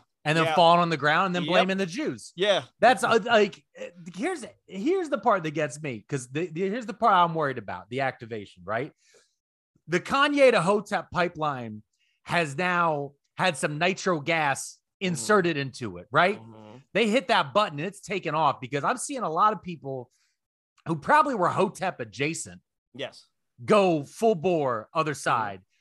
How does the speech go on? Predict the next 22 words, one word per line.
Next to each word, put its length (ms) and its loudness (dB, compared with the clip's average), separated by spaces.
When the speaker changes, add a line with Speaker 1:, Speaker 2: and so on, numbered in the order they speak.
Speaker 2:
Yeah. 120 -12
Speaker 1:
using, 520 -6
using 400 -4
Malcolm 320 -2
X 220 -4
quotes 340 -2
from 120 -10
the 60 -10
years 300 -6
that 140 -8
Malcolm 280 0
X 160 -2
himself 380 -4
disavowed. 680 -4
Speaker 2:
Yes. 260 -16
Speaker 1:
Uh, 340 2
starting 400 -2
to 120 -10
use 380 -8
some 100 -8
Nazi 380 -4
memes 720 -6